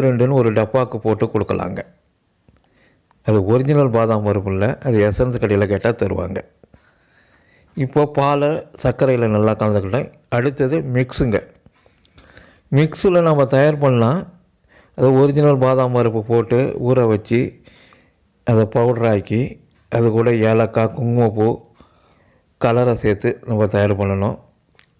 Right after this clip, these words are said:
இதோட ஈஸியான வேலை இந்த மிக்ஸு தாங்க. மிக்ஸு தான் இருக்கிறதுல ஈஸியா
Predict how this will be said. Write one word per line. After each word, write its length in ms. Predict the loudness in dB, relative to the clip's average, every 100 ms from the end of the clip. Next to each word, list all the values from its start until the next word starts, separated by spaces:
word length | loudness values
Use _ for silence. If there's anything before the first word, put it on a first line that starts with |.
| -8
இதோட 300 | -2 2 2 2 2
ஈஸியான 460 | 0 2 2 2 2
வேலை 160 | 2 0 -2
இந்த 100 | -2
மிக்ஸு 260 | -4 -2 -2
தாங்க. 260 | 0 -2 -8 -12 _ _ _ _ _ _ _ _ _ _ -2
மிக்ஸு 320 | -2 0 2
தான் 180 | 4 4
இருக்கிறதுல 420 | 2 2 0 2 2 2
ஈஸியா 400 | 2 2 2